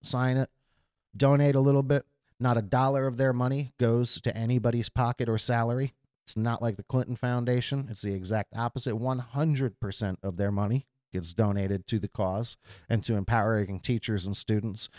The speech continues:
and demanding equal celebration and equal representation. Absolutely fantastic. Can't say good enough things about 'em.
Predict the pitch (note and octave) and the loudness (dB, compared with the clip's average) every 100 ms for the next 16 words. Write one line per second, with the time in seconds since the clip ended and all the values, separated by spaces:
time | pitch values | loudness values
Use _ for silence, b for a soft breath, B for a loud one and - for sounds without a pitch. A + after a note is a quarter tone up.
0 | B B A2+ A2 G2 A#2+ A#2 A2 A2 G#2 | B B -2 0 0 0 0 -2 -2 -4
1 | A2 G#2 G2 - G2 F#2+ F2 F2 - F#2 | -6 -6 -6 -2 -2 -2 -2 -4 -4 -10
2 | - G#2 G2+ A#2+ - F2+ F2 F2 D#2+ D#2+ | -10 -8 -4 -4 -2 -4 -4 -6 -8 -6
3 | E2 D#2 D#2+ - _ _ _ _ _ _ | -6 -6 -10 -14 _ _ _ _ _ _
4 | - - C3 - B2+ A#2 A#2 G#2+ A2 G#2 | -12 0 0 2 2 2 0 -2 0 -2
5 | - G2+ A2 E2 A2 G2 F2 F#2+ F#2 F2 | -4 -8 -8 -6 -4 -4 -4 -6 -4 -6
6 | F#2 F2+ E2 D#2+ E2 | -6 -6 -6 -4 -4